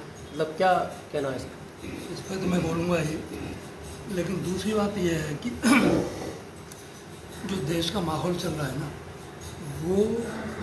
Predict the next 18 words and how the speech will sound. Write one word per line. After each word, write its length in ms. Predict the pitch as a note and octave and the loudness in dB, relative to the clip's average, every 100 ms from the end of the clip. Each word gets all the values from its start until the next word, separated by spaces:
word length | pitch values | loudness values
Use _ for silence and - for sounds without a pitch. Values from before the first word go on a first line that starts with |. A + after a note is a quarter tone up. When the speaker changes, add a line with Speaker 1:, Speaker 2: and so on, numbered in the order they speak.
| - - - - | -6 -6 -6 -6
Speaker 2:
इतना 240 | - G3+ | 0 2
दूषित 440 | G#3 F3 F3 G#3 - | 2 0 0 0 -2
हो 60 | |
चुका 380 | D3+ D3+ D#3+ D#3+ | -2 -4 -2 -2
है 200 | C3+ C#3 C#3 - - - - - - - - | -2 -2 -4 -6 -10 -12 -12 -12 -10 -8 -2
कि 380 | G#3 G#3+ F#3 E3 | 2 2 2 0
लोग 400 | E3+ F3+ G#3 - - - | 4 6 4 2 -6 -6
इस 140 | G3+ - | -6 -4
बात 280 | D3+ E3 | -2 -2
पर 180 | F3 A3 | -2 -2
आमादा 380 | F#3 E3 E3+ E3 | 0 0 0 2
हैं 340 | C3 - - - - - - - - - - - | 0 -2 -6 -10 -12 -12 -12 -12 -12 -12 -12 -4
कि 120 | G#3 | 0
हम 160 | F#3+ F#3+ | 2 2
भूखे 300 | D3 D#3+ F#3+ | 2 2 2
मर 140 | F3+ | 2
जाएं 200 | E3 F3+ | 2 2
भले, 220 | D#3+ C#3+ | 2 0